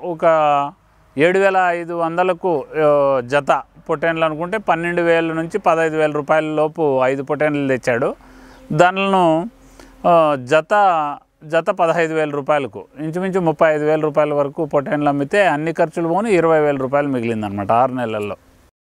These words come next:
ఈ కార్యక్రమాన్ని చేయడానికి ఈ రైతుతో పాటు ఈ గ్రామ రైతులు, జెడ్బీఎన్ఎఫ్ రైతులు వీళ్ళందరితో పాటు డిస్ట్రిక్ట్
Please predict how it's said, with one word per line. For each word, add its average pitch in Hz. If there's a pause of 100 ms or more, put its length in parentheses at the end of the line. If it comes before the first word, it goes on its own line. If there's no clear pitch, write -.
(160)
ఈ 175
కార్యక్రమాన్ని 196
చేయడానికి 185 (480)
ఈ 185 (800)
రైతుతో 185
పాటు 196 (180)
ఈ 175
గ్రామ 160
రైతులు, 170
జెడ్బీఎన్ఎఫ్ 156
రైతులు 156
వీళ్ళందరితో 156
పాటు 156 (600)
డిస్ట్రిక్ట్ 175